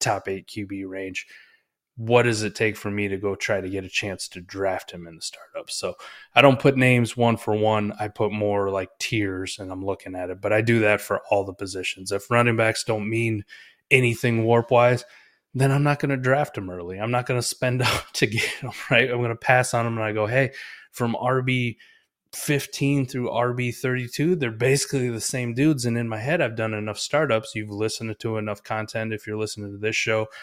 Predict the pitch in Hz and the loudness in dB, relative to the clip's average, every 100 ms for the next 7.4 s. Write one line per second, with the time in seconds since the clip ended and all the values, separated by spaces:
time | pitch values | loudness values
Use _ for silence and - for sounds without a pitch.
0 | - _ 101 107 117 120 113 - 107 - | -20 _ -4 2 4 4 2 0 -4 0
1 | 143 120 110 110 107 - - - _ _ | 0 0 2 2 0 -6 -20 -20 _ _
2 | 117 143 120 92 _ 123 135 170 151 143 | 0 2 2 -2 _ -6 0 2 2 0
3 | 127 - 143 147 127 120 110 101 98 95 | 0 0 2 4 2 0 0 -2 -4 -6
4 | 95 101 113 127 127 120 101 92 - 92 | -6 -4 0 0 0 -4 -4 -10 -10 -10
5 | 95 113 113 110 123 110 - 104 98 98 | -6 -4 -4 -6 -6 -6 -4 -4 -4 -4
6 | 92 - 95 98 101 101 104 101 101 - | -6 -6 -8 -6 -8 -8 -8 -4 -4 -4
7 | 98 98 104 98 | -12 -8 -4 -4